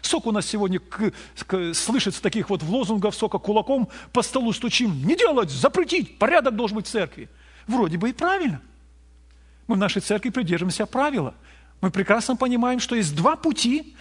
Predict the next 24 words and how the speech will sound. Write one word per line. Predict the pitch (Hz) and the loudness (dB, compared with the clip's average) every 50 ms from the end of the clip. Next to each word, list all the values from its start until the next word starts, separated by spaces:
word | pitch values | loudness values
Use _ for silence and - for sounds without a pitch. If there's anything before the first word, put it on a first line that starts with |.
| - - - | -20 -10 0
как | - 214 226 - - | 2 2 2 2 0
навести | 196 190 196 226 - - - 233 233 | 0 0 0 0 -2 -2 -2 -2 0
порядок. | - 233 226 214 247 294 294 202 135 - - - - - - - - - - - - - - - - - | 0 0 0 2 2 0 0 -2 -4 -6 -8 -20 -20 -20 -20 -20 -20 -20 -20 -20 -20 -20 -20 -18 -8 -2
Во-первых, | 208 202 - 214 202 208 - | -2 0 2 2 0 0 0
в | - | -2
себе, | - - 220 170 175 170 190 240 - - - | -2 -2 0 0 0 0 0 -2 -6 -8 -8
во-вторых, | 202 147 - 202 214 208 | -6 -4 -2 -2 -2 -2
в | - | -4
церкви. | - - - 285 - - 156 139 - - - - | -4 -2 -2 -2 -2 -4 -12 -12 -12 -12 -8 -2
Мы | 202 196 | 0 0
об | 185 185 | 2 2
этом | 214 - 247 226 | 2 0 0 -2
прямо | - 247 262 285 285 240 156 | 0 0 0 0 0 -2 -2
говорим. | 170 151 139 131 - - - - - - | -2 -2 -2 -4 -6 -10 -12 -14 -6 -2
Есть | 196 185 226 - - | 2 2 2 2 2
только | 269 233 180 240 190 | 0 0 2 2 0
два | 139 160 190 262 277 | 2 4 4 4 4
пути, | - - 247 - - 208 156 | 2 0 -2 -2 -2 -4 -4
третьего | - 185 185 208 202 - 208 208 | -2 0 0 0 0 -2 -4 -2
нет. | 208 220 226 156 - - - - - - - - - - - - - - - - - - - - - - - - - - - - | -2 -2 -4 -4 -8 -14 -20 -20 -20 -20 -20 -20 -20 -20 -20 -20 -20 -20 -20 -20 -20 -20 -20 -20 -20 -20 -20 -20 -20 -20 -12 -2
Первый | - 247 311 349 339 339 294 | 2 4 4 4 4 2 2
путь — | 214 302 302 247 - - | 2 2 2 2 2 2
это | 285 247 - 233 | 2 4 4 4
кулаком, | - - 285 247 220 - - - 247 247 277 339 330 | 4 4 2 4 2 2 2 4 4 4 4 2 0